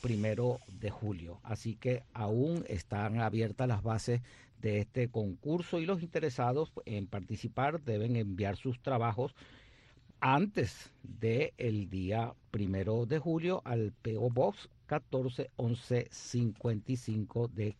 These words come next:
Coral Gables y al correo electrónico del colegio C N P exilio arroba gmail punto com.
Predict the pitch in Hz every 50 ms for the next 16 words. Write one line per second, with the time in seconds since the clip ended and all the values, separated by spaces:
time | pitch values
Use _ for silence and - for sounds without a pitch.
0 | - - - 90 90 95 95 104 110 117 135 123 110 98 101 110 131 - - -
1 | - - - - - - - - 139 196 233 247 - - - - - 131 151 170
2 | - 147 117 120 120 123 135 131 117 - - - 107 101 95 113 - - 131 123
3 | 120 - 113 104 - - 127 117 107 101 85 82 98 107 120 135 117 - - -
4 | - - - - - 113 107 107 - - 131 120 110 110 110 - 113 110 - -
5 | - - - - - - 117 120 - - - 139 139 135 143 147 156 165 - -
6 | - - - 117 104 80 85 104 110 107 110 113 123 - - - 95 - 113 104
7 | 92 92 92 92 87 92 - - - - - - - - - - _ 117 110 104
8 | 104 98 - - - 110 98 - - 95 80